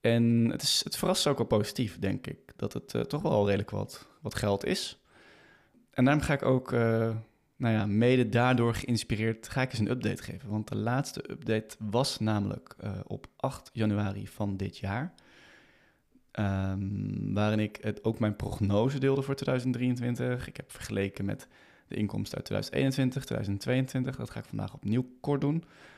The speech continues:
Maar wil je nou echt alles weten, ook over voorgaande jaren en welke doelen ik precies gesteld had? Kijk dan, eh, of luister dan vooral even naar die aflevering van acht januari tweeduizend drieëntwintig.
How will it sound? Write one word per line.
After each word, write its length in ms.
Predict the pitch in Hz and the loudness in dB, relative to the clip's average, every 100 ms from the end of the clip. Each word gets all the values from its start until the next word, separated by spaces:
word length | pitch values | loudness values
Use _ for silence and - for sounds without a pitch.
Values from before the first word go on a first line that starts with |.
| - - | -10 -2
Maar 80 | 104 | 2
wil 100 | 110 | 4
je 40 | |
nou 140 | 104 - | 2 0
echt 220 | 110 - | -4 -2
alles 260 | 113 107 | 0 0
weten, 280 | 104 104 107 | 2 0 0
ook 140 | 107 - | -4 -6
over 200 | - 98 | -8 -8
voorgaande 500 | 107 104 98 98 104 | -6 -6 -6 -6 -2
jaren 580 | 107 110 113 110 110 | 0 2 2 0 0
en 200 | - 98 | -2 -2
welke 240 | 98 98 95 | 0 -2 -2
doelen 260 | 110 101 | 0 0
ik 120 | 101 - | -2 -8
precies 260 | - - | -12 -12
gesteld 460 | - - - 120 127 | -10 -4 0 0 2
had? 260 | 135 135 - _ _ _ _ _ _ _ _ - - - | 0 -2 -10 _ _ _ _ _ _ _ _ -16 -16 -4
Kijk 280 | 110 110 - | 0 2 2
dan, 300 | 104 104 98 | 2 2 2
eh, 220 | 92 92 107 - - | 0 -2 -6 -14 -8
of 100 | - | -2
luister 460 | 98 110 127 - | 4 4 4 2
dan 200 | 107 101 | 2 2
vooral 260 | 107 101 101 | 0 -2 -2
even 160 | 98 | -2
naar 100 | 95 | -4
die 140 | 95 - | -6 -6
aflevering 420 | 98 98 98 95 | -6 -6 -6 -8
van 160 | - - | -12 -12
acht 200 | - - | -12 -8
januari 480 | 98 104 101 98 110 | -6 -4 -4 -6 -10
tweeduizend 540 | - 104 92 - 127 _ _ _ _ _ _ - | -8 -6 -6 -10 -16 _ _ _ _ _ _ -10
drieëntwintig. 760 | 95 110 95 113 165 202 - | 0 2 4 2 2 -2 -8